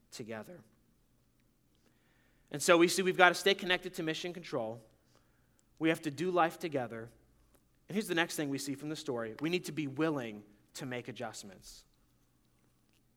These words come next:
Be willing to make adjustments. Now, we already know from the story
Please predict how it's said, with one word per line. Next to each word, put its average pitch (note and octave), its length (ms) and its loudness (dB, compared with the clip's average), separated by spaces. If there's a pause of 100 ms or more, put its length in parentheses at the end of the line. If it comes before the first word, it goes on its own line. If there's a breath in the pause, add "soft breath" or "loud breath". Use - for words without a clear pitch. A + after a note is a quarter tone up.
(1300)
Be D3+ 140 0
willing F3 380 8
to D#3+ 100 -2
make D3+ 220 2
adjustments. C3+ 580 -4 (500)
Now, F3 120 6
we G3 100 10
already A3+ 220 12
know G3+ 160 10
from F3+ 160 -2
the F3 60 2
story F#3 460 10